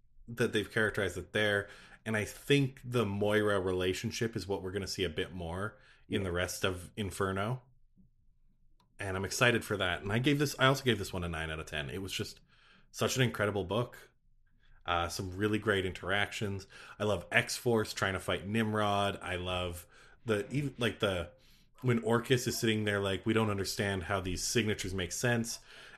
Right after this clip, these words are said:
Speaker 1: And they show it to Horticulture, and they're like, "Oh, those cheeky bastards."
Speaker 2: Yeah.
Speaker 1: They put one on top of the other, and Orcus goes nuts. They're like, "Shit, all hands on deck." Like, it shows that there is this game of cat and mouse being played with Orcus right now.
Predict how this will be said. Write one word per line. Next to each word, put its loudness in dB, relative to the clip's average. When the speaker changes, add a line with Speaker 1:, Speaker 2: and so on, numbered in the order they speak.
Speaker 1:
And -2
they 0
show 4
it 0
to 2
Horticulture, 2
and 0
they're 0
like, -4
"Oh, 10
those 4
cheeky 0
bastards." 2
Speaker 2:
Yeah. -6
Speaker 1:
They 8
put 8
one 10
on 8
top 6
of 4
the 6
other, 0
and -6
Orcus -2
goes -2
nuts. 0
They're 2
like, 4
"Shit, 4
all 8
hands 8
on 6
deck." 0
Like, -2
it 2
shows 8
that 2
there 4
is 8
this 2
game 2
of -4
cat -2
and -4
mouse 0
being -4
played -2
with -6
Orcus -4
right -6
now. -8